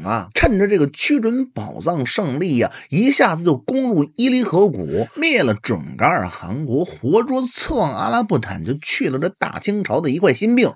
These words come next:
可是看样子没戏了。离开青海之后啊，他就知道再也回不了前线了。因为啊，这四哥虽然是自己的亲哥哥当了皇帝，但是却是自己的政敌，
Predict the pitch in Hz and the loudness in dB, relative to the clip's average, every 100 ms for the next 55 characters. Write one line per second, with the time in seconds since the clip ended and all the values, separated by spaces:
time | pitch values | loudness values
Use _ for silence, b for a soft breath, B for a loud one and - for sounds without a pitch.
0 | - 151 160 190 190 196 185 170 165 98 | -2 0 2 2 4 6 6 4 0 2
1 | 123 139 147 131 113 - 139 233 254 180 | 2 2 2 2 0 -4 -2 0 2 2
2 | 240 214 127 87 123 160 170 131 95 104 | 0 0 -2 -2 -2 0 0 0 -2 -2
3 | 151 127 117 147 131 98 110 147 120 90 | 0 0 0 0 2 -2 0 0 2 -2
4 | - 95 107 107 82 - 90 92 107 110 | -2 0 0 0 -4 -6 -6 -6 -4 -4
5 | 85 78 B B B 254 262 160 165 175 | -6 -12 B B B -2 2 2 2 0
6 | 151 - 196 - - 311 233 156 175 233 | -2 -4 -4 -2 -6 -2 2 2 2 2
7 | 220 208 240 208 220 214 160 156 196 147 | 0 0 -2 -2 -2 0 -2 -2 -2 0
8 | 104 87 98 - - 349 320 311 302 285 | 0 -2 -4 -2 0 0 -2 -4 -2 0
9 | 165 214 214 135 - 107 180 160 b b | 0 0 -2 -2 -2 -2 -2 -6 b b
10 | b 170 131 113 127 - b - 143 151 | b 2 2 0 -4 -6 b 0 0 0
11 | 151 143 98 85 117 127 101 113 | 0 0 0 -2 0 0 2 0